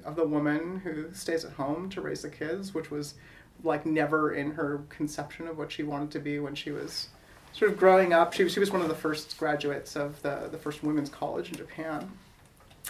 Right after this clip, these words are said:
Um, which kind of opened up after the war, 'cause she was a, she was a kid, uh, in World War Two when,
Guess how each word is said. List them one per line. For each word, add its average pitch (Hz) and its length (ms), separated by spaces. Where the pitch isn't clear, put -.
Um, 151 320
which - 360
kind - 180
of - 60
opened 160 260
up 151 160
after 151 260
the 147 80
war, 143 420
'cause - 160
she - 120
was - 180
a, - 260
she - 120
was 165 100
a 156 40
kid, 156 440
uh, 151 260
in 156 320
World 151 220
War 143 140
Two 147 500
when, 151 400